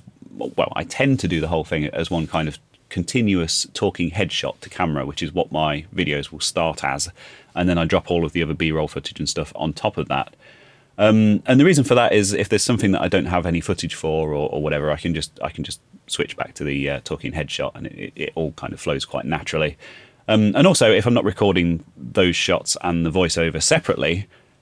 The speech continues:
um, then of course you, you don't get that kind of quite jarring thing that can happen where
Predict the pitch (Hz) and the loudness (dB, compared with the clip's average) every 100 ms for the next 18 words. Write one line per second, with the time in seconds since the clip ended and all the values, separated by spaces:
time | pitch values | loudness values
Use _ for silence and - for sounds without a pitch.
0 | _ - 90 82 80 80 - _ _ _ | _ -4 -2 0 0 -4 -8 _ _ _
1 | _ _ _ _ _ _ - 104 95 90 | _ _ _ _ _ _ -12 -4 -2 0
2 | 92 87 - 85 85 82 69 - - 80 | 0 0 -2 0 -2 -2 -2 -4 -6 -6
3 | - 85 80 90 82 78 76 82 73 - | -4 -6 -2 -2 0 -2 -4 -6 -6 -6
4 | 80 78 78 78 80 76 | -6 -6 -6 -4 -4 -4